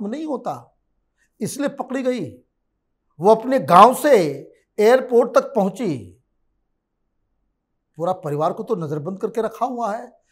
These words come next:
तो ये पुलिस वाले क्या कर रहे हैं? इमिग्रेशन के पकड़ने के बजाय वहां तो पंजाब पुलिस को पहले ही इनको पकड़ लेना चाहिए था।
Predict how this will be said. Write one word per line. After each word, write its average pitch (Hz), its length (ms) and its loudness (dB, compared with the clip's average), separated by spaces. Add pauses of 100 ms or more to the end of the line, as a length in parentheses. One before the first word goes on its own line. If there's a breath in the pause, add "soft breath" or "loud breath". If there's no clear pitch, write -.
(300)
तो 180 40 -8
ये 202 160 -6
पुलिस 240 480 -12
वाले 262 280 0
क्या 220 300 0
कर 262 160 -2
रहे 320 220 -4
हैं? 202 320 -14 (1300)
इमिग्रेशन 214 680 2 (380)
के 247 100 4 (100)
पकड़ने 214 440 0
के 277 140 -2
बजाय 190 680 4 (400)
वहां 196 240 6
तो 262 140 -4
पंजाब 233 480 4
पुलिस 214 220 0
को 320 120 -6
पहले 196 340 2
ही 254 220 4
इनको 294 220 -6
पकड़ 294 260 0
लेना 311 260 2
चाहिए 302 320 0
था। 320 200 0